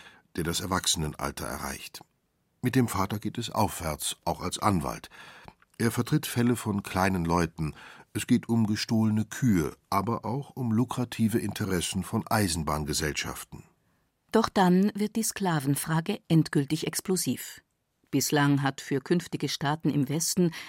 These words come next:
Speaker 2: eine Nord-Süd-Linie gegolten, über die hinweg keine Sklaverei erlaubt ist. Nun erreicht Stephen Douglas, der demokratische Senator von Lincolns Illinois, dass alle künftigen Staaten der Union frei entscheiden können,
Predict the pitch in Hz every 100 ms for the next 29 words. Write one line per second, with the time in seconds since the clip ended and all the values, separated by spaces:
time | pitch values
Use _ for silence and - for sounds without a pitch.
0 | - 175 170 160 - 170 170 170 - -
1 | 208 - 156 165 170 156 156 151 160 160
2 | 160 151 - - _ - 196 196 233 214
3 | 175 202 - - 180 175 175 - 175 175
4 | 175 185 160 135 127 120 - 120 - -
5 | _ _ _ _ _ _ - 170 214 233
6 | 160 143 175 - - - 170 139 131 127
7 | 170 165 - - - 131 120 131 127 135
8 | 160 165 156 143 139 135 139 160 165 160
9 | 131 127 156 160 127 123 - 143 139 143
10 | 143 185 - - - - - 185 - -
11 | 196 269 - - 254 - 214 175 - 135
12 | 160 233 190 - 156 143 156 190 - -
13 | - 180 185 185 185 - 226 214 185 180
14 | 175 170